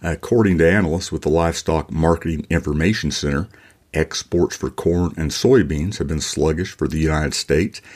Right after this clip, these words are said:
and tend to pause ahead of the South American crop, in an effort to avoid paying high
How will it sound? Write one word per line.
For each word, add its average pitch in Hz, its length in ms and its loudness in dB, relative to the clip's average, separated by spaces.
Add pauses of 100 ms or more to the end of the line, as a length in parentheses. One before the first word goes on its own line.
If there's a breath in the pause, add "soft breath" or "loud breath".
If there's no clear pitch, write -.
(200 loud breath)
and 85 260 -2
tend 92 240 4
to 78 60 0
pause 95 500 2
ahead 85 240 0
of 82 80 0
the 73 80 -4
South 78 320 0
American 85 420 2
crop, 69 340 -4 (440 loud breath)
in 82 120 4
an 82 200 0
effort 101 400 0
to 85 100 0
avoid 80 360 2
paying 101 320 2
high 78 420 -2